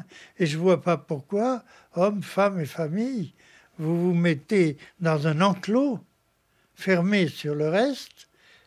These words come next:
ou alors que vous pouvez, que c'est, le monde est à vous et que vous pouvez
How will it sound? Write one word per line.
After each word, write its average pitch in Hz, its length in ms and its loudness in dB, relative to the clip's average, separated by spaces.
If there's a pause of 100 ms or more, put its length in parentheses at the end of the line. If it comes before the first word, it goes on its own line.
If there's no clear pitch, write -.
(220)
ou 175 80 0
alors 185 320 0
que 170 80 -6
vous 160 180 -4
pouvez, 196 560 -6 (600)
que 202 220 0
c'est, 170 300 -2
le 156 300 -2
monde 185 260 -2
est 151 160 -2
à 151 120 -2
vous 240 220 -6
et 185 60 -8
que 139 80 -10
vous 160 140 -8
pouvez 156 400 -16